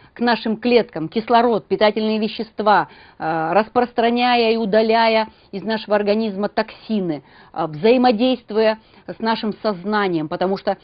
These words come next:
э, та информация, которую мы списываем с воды, она активизирует наши, э, внутренние процессы. Вот, вот эти процессы, э, которые,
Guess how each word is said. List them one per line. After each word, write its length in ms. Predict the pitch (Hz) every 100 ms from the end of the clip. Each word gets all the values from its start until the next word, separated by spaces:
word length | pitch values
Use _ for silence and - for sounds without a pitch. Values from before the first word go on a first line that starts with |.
| _ - -
э, 320 | 180 180 175 185 175 175 175 -
та 220 | 247 247
информация, 540 | 233 240 233 269 269 262
которую 340 | 240 240 233
мы 80 | 240
списываем 640 | - - 269 - 190 180
с 80 | 175
воды, 340 | 185 180 170 165 _ -
она 300 | 196 220 220 -
активизирует 880 | - 208 247 226 202 240 277 240 226 - -
наши, 540 | 190 220 220 214 202 - -
э, 440 | 165 180 185 180 175
внутренние 580 | 220 226 220 202 196
процессы. 580 | 190 190 - 196 170 185
Вот, 180 | 190 202 - -
вот 160 | 185
эти 140 | 254 220
процессы, 720 | 247 247 - 339 339 208 160 - -
э, 420 | 180 175 180 175
которые, 560 | 175 190 214 202 180